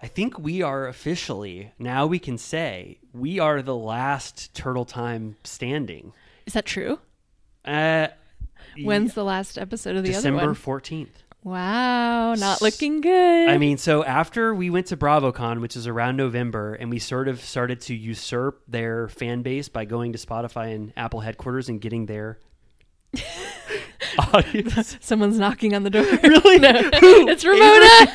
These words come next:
Speaker 1: Avery? <laughs> So they have not had an episode since December fourteenth. This is not slander. This is not being, being mean. It's objective fact that they have not had an episode since December fourteenth. You can look at their Turtle Time. They had no rationale for why they stopped.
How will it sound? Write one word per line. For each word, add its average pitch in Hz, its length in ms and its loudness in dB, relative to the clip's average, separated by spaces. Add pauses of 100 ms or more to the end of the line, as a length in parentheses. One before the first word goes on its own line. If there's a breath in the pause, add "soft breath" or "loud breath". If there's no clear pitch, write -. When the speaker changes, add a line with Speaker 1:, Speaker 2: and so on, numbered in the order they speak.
Speaker 1:
Avery? 359 360 2
<laughs> - 0 -
So 214 200 2
they 180 180 -2
have 196 160 -4
not 160 260 0
had 180 180 2
an 147 60 0
episode 156 380 -4
since 147 200 -8
December 139 280 -6
fourteenth. 139 380 -4
This 233 180 4
is 427 100 0
not 311 200 2
slander. 143 600 -2
This 185 180 -2
is 277 60 -2
not 254 180 0
being, 196 520 -4
being 139 260 0
mean. 123 320 -4
It's 190 260 0
objective 147 540 -6
fact 131 300 -4
that 123 100 -12
they 135 100 -2
have 151 100 -4
not 131 220 -4
had 147 140 -2
an 147 80 -4
episode 123 400 -8
since 117 260 -8
December 120 540 -4
fourteenth. 135 520 -6
You - 60 -16
can 113 160 -6
look 117 260 -8 (100)
at 131 220 -6 (440 soft breath)
their 139 180 0
Turtle 160 220 -6
Time. 120 320 -8 (760 soft breath)
They 143 160 -4
had 160 180 2
no 156 480 2
rationale 160 680 -4
for 175 200 -2
why 135 420 -2
they 156 160 -8
stopped. 135 640 -10